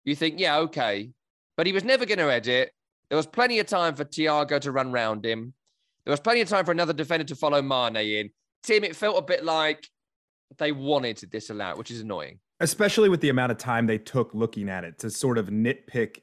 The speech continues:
Speaker 2: everything. And the thing that, the thing that frustrated me the most, and I told this story yesterday on Grumpy Pundits, uh, on Monday as we record, I, I was just confused about what they were calling. And, and you can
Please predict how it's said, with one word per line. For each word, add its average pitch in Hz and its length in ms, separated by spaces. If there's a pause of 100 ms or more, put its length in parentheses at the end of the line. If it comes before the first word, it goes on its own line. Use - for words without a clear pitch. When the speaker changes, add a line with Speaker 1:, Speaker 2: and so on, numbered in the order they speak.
Speaker 2:
everything. 104 580
And 143 100
the 175 80
thing 233 260
that, 190 280
the 156 100
thing 214 160
that 165 80
frustrated 151 440
me 131 100
the 117 80
most, 139 500
and 117 320
I 127 80
told 143 220
this 131 120
story 123 340
yesterday 143 380
on 123 120
Grumpy 110 280
Pundits, 107 520
uh, 104 120
on 107 180
Monday 107 440
as 95 140
we 107 60
record, 92 500 (1200)
I, 240 460 (720)
I 220 100
was 285 160
just - 200
confused 214 640
about 160 180
what 160 160
they 160 120
were 127 140
calling. 226 600
And, 156 140
and 165 280
you 147 220
can 202 200